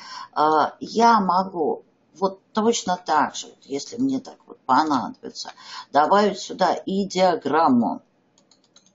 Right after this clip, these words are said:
Но только сказать, что будет выступать в качестве точек, например, диаграммы. Ага. Я могу точно так же добавить сюда ещё и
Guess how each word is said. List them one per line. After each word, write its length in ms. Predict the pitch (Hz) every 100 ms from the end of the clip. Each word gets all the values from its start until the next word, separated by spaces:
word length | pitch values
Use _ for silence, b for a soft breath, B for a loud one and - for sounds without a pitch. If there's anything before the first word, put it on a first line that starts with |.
| _ -
Но 120 | 143
только 300 | 139 156 -
сказать, 440 | - 143 143 127 127
что 180 | -
будет 360 | 117 147 131 131
выступать 580 | 127 - 117 135 120 -
в 80 | -
качестве 480 | 107 104 - 117
точек, 520 | 120 - 123 107 - -
например, 480 | 78 - - 92 - -
диаграммы. 800 | 90 107 143 180 214 208 180 - B B
Ага. 340 | 131 190 196 B B B B
Я 600 | 151 147 226 220 190 -
могу 680 | - 175 180 185 185 165 113
точно 640 | - - 185 190 - 170 -
так 340 | 165 160 120
же 220 | - - - B B B
добавить 680 | 147 147 196 202 214 190 -
сюда 400 | 170 160 196 190
ещё 440 | 151 156 - 185
и 360 | 175 156 180 185